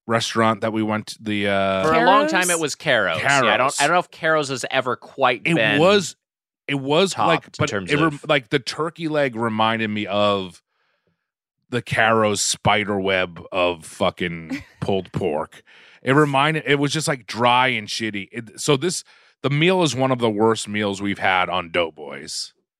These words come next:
Speaker 2: It's maybe the
Speaker 1: And that's
Speaker 2: worst.
Speaker 1: gonna get better.
Speaker 2: Yeah.
Speaker 1: I mean, if you improve, if you just make burgers and nachos, it's, you're almost in the Golden Plate Club, for God's sakes. You're gonna have a blast.
Speaker 2: Or just, just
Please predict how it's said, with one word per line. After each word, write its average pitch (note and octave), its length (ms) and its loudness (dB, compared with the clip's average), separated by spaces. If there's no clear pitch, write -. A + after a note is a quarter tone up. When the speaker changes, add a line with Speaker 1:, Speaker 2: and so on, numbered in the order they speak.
Speaker 2:
It's D3 180 -4
maybe E3 320 2
the D3 60 2
Speaker 1:
And D3+ 80 2
that's F#3 180 2
Speaker 2:
worst. - 40 -4
Speaker 1:
gonna G3 180 2
get F#3+ 160 0
better. D3 540 0
Speaker 2:
Yeah. E2 240 -6
Speaker 1:
I F#3 60 2
mean, A#3 200 2
if F#3 160 -2
you B3+ 140 -2
improve, A#3 460 -4
if E3+ 80 -6
you G#3+ 80 -4
just A#3+ 160 -6
make B3 220 -6
burgers G#3 420 2
and D3 200 -4
nachos, F#3+ 1080 0
it's, G3+ 240 0
you're F#3+ 460 4
almost C4+ 320 0
in B3+ 80 -8
the G#3+ 80 0
Golden G#3+ 420 -2
Plate G3+ 340 -6
Club, D#3+ 280 -2
for C3 100 -12
God's A2+ 300 -4
sakes. - 260 -12
You're F3 80 -10
gonna A#3 140 4
have A#3 100 2
a G#3+ 60 2
blast. F#3+ 800 -2
Speaker 2:
Or A3 160 4
just, A#3 280 0
just G#3 200 -2